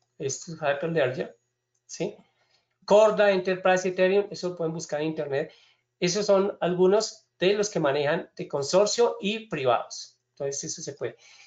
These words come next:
Si ustedes pueden ingresar también a la Foundation y pueden entrar, es-, escribir Hyperledger, y ahí en Hyperledger es un Foundation, es una, una sombrilla donde tiene frameworks, y esos frameworks son Borrow, Fabric, todos ellos,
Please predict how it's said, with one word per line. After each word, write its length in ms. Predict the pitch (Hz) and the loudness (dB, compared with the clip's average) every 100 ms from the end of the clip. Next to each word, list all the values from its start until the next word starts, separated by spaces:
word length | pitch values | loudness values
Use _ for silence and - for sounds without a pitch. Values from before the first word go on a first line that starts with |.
| _ | _
Si 200 | - 185 | -4 -2
ustedes 280 | - 202 208 | 2 2 4
pueden 240 | 226 233 | 4 4
ingresar 520 | 240 190 170 165 165 | 2 0 0 0 0
también 500 | 202 196 190 190 - | 0 0 2 0 -2
a 200 | - 160 | 0 0
la 160 | 156 156 | 2 -2
Foundation 840 | - 160 156 180 180 226 240 - _ _ _ _ _ _ - | -2 -2 2 2 2 0 -2 -4 _ _ _ _ _ _ -8
y 160 | 165 | -4
pueden 240 | 156 175 196 | 2 4 4
entrar, 360 | 202 170 165 | 2 2 0
es-, 160 | 175 151 | -2 -6
escribir 440 | 180 185 - 160 | -8 -8 -4 -2
Hyperledger, 960 | 151 202 214 226 226 220 190 156 220 262 _ _ _ _ _ | 2 2 2 2 2 2 2 0 -2 -2 _ _ _ _ _
y 120 | - 175 | 0 4
ahí 80 | |
en 80 | 202 | 4
Hyperledger 600 | 185 220 226 214 208 196 | 2 0 0 4 4 2
es 140 | 202 220 | 0 -2
un 120 | 208 | -4
Foundation, 600 | 220 214 185 156 175 180 - - | -4 0 2 2 0 -2 -4 -8
es 160 | 180 | -2
una, 320 | 196 202 202 180 | 4 4 4 2
una 400 | 160 160 175 190 | 0 0 0 0
sombrilla 680 | 175 156 147 180 143 156 | 0 -2 0 0 0 -2
donde 240 | 170 156 143 | 0 0 -2
tiene 340 | - 143 156 | -4 -2 -2
frameworks, 680 | - 185 165 160 170 - - _ - | 2 2 2 0 -6 -8 -14 _ -8
y 80 | 165 | -2
esos 180 | 185 | -2
frameworks 360 | 185 170 165 175 | 2 2 2 0
son 220 | 165 151 | 0 2
Borrow, 520 | 165 190 185 190 185 | 4 6 6 4 2
Fabric, 600 | 185 175 175 170 175 180 _ _ _ _ | 0 2 4 2 -2 -6 _ _ _ _
todos 380 | 185 202 220 208 | 4 6 6 2
ellos, 500 | 170 147 180 - | 0 -2 -10 -12